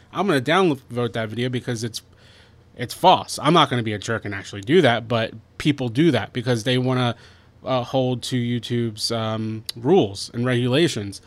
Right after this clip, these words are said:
So that's what a lot of these content creators do. So they're gonna get copyright, copyright strikes. Uh, my problem with YouTube is they don't sit there and moderate. They have an auto,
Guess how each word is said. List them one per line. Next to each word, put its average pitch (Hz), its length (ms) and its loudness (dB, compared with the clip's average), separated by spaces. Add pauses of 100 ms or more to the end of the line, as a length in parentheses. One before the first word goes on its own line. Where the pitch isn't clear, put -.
(300)
So 135 540 2 (260)
that's 147 440 2
what 139 460 -2 (640)
a 139 100 -6
lot 143 240 0
of 156 60 0
these 143 220 2 (140)
content 131 420 0
creators 117 400 -2
do. 131 460 4 (300)
So - 160 0
they're 139 160 2
gonna 143 180 4
get 160 300 -2
copyright, 117 500 -4 (140)
copyright 117 480 -4
strikes. 104 420 -8
Uh, 120 340 -6 (520)
my 160 240 4
problem 196 280 6
with 160 100 2
YouTube 147 360 2
is 117 260 -4 (280)
they 131 140 0
don't 147 260 0 (1000)
sit 156 220 -2
there 135 180 2
and 127 100 2
moderate. 123 540 2
They 135 80 -4
have 135 140 -2
an 127 80 0
auto, 123 240 -2